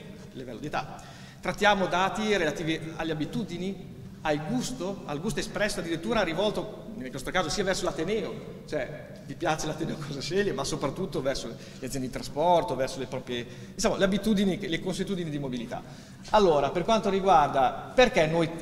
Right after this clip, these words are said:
quindi, abbiamo utilizzato una piattaforma che traccia l'I P, premesso che è difficile non tracciare l'I P in generale, c'è da dire che la ragione è quella di evitare la reiterata compilazione, la, la ragione principe, cioè la compilazione doppia di un abbonamento è falsante.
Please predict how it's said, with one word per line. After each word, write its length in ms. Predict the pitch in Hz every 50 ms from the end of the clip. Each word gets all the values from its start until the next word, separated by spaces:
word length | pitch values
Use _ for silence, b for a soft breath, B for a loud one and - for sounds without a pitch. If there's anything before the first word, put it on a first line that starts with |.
| -
quindi, 420 | - 180 180 160 151 139 - - - -
abbiamo 260 | - 160 180 175 175
utilizzato 340 | 160 170 151 160 190 190 185
una 80 | 160
piattaforma 480 | - 160 147 156 147 - 196 196 180 151
che 140 | 139 143 -
traccia 260 | 156 156 147 - 147
l'I 120 | 135 127
P, 80 | - - - - -
premesso 320 | - 147 196 226 - 185
che 100 | 151 160
è 40 | 156
difficile 420 | 156 147 - - 202 - 190 165
non 100 | 139 135
tracciare 340 | 127 127 - - 147 135 127
l'I 240 | 127 127 - - 113
P 80 | 113 - - - - -
in 120 | 147 143
generale, 560 | 127 131 120 117 120 120 95 90 - 113 143 143 B B B B
c'è 140 | B - 220
da 120 | 208 262
dire 640 | 220 202 196 190 190 202 226 240 - - - B B B B B -
che 100 | - 214
la 100 | 175 175
ragione 380 | 185 233 208 185 196 202 214 220
è 60 | 202
quella 180 | - 175 175 190
di 140 | 170 170
evitare 460 | 180 170 208 214 - 185 160 165 180 190
la 120 | 175 156
reiterata 460 | 160 170 165 202 180 151 143 185 170
compilazione, 640 | - 160 135 120 139 117 117 - - 165 127 110 107
la, 100 | 107 107 -
la 100 | 117 135
ragione 300 | 131 131 117 135 135 123
principe, 500 | 120 - 117 104 104 101 - - - -
cioè 120 | - 156 127
la 60 | 127
compilazione 480 | - 156 147 165 165 160 214 165 175
doppia 380 | 190 214 196 - - 143 139 127
di 80 | - 165
un 60 | 175
abbonamento 560 | 185 170 208 226 233 185 180 208 208 190 -
è 60 | 202 -
falsante. 840 | - 185 170 - - 113 - - - - - - - B B B